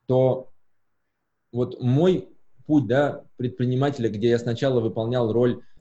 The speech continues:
э, маркетолога, который занимался увеличением конверсии, создавал заголовки, тестировал, э, создание конверсионных там сайтов, лендингов. Э, потом я постепенно начал эволюционировать, э, в руководителя, или там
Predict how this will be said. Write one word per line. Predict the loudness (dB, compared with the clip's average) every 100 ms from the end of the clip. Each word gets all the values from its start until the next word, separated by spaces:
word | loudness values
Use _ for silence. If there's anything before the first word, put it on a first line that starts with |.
| _
э, | -8 -6 -4 -6 -8
маркетолога, | -6 -6 -6 -2 0 0
который | -2 -2 0 -2 -6 _
занимался | -8 -4 -2 -2 -2 -6
увеличением | -6 -4 -4 -4 -4
конверсии, | -4 2 2 0
создавал | -4 -2 0 -2
заголовки, | -2 0 2 0 -2
тестировал, | -12 -14 -8 -4 -2 -2 -4 -12 -20
э, | -12 -10
создание | -8 -6 -2 -2 -4
конверсионных | -6 -6 -6 -6 -4 -6
там | -8 -12
сайтов, | -6 -4 -4 -6 -6
лендингов. | -4 -2 -4 -4 -6 -8 -12 -20 -20 -16
Э, | -8 -6 -6 -8
потом | -6 -2 -2 -4 -10 -18
я | -4 -2
постепенно | -2 -6 -4 -2 -2
начал | -4 -2 -4
эволюционировать, | -4 -6 -6 -4 -2 -2 -4 -10 _ -20 -18
э, | -12 -8 -8
в | -6 -4 -4
руководителя, | -4 -4 0 0 0 -2 -4
или | -2 -2
там | -4 -4